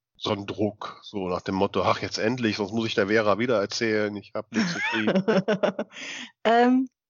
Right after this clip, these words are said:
Speaker 2: es, es ist von beidem was dabei. Also die letzten Tage war wirklich wieder so dieses, äh, dass ich mich morgens wirklich gefreut hab,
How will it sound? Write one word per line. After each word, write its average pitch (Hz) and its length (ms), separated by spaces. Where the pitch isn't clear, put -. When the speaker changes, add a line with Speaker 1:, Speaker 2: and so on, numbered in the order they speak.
Speaker 2:
es, - 320
es - 180
ist - 320
von 285 220
beidem 196 500
was 151 200
dabei. 147 420
Also 175 220
die 185 160
letzten 202 580
Tage 226 440
war 254 520
wirklich 285 480
wieder 269 280
so 247 140
dieses, 233 480
äh, 208 360
dass 202 160
ich 226 140
mich 220 180
morgens 233 360
wirklich 226 240
gefreut 320 480
hab, 330 120